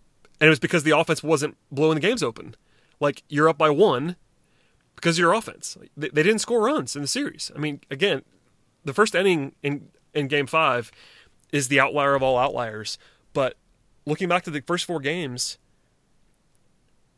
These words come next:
the, the offense was more to blame for losing than, than the pitching staff. It just, that's, that's the reality. I mean, Folty gives you a, he was terrible today, obviously, but Folty gives you a historic performance.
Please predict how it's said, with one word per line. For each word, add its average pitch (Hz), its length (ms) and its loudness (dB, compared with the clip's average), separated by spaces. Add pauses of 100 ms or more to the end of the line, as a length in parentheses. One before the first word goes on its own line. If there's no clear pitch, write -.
(100)
the, 151 200 -4
the 147 100 0
offense 208 360 2
was 143 180 -8
more 170 100 -2
to 165 60 -2
blame 160 200 -4
for 139 100 -10
losing 143 340 -6
than, 123 160 -12
than 123 100 -12
the 120 60 -12
pitching - 200 -10
staff. - 300 -20
It - 60 -18
just, - 340 -10
that's, 143 220 -8
that's - 320 -8
the 131 120 -6
reality. 123 480 -8
I - 40 -14
mean, 139 220 -8 (260)
Folty 165 560 -2
gives 143 260 -2
you 139 320 -2
a, 131 400 -4
he 127 100 -10
was 127 120 -6
terrible 151 340 -2
today, 143 200 -4
obviously, 160 520 -6
but 139 220 0 (840)
Folty 190 320 -2
gives 151 200 -4
you 147 240 -2
a 131 300 -2
historic 170 380 -4
performance. - 560 -10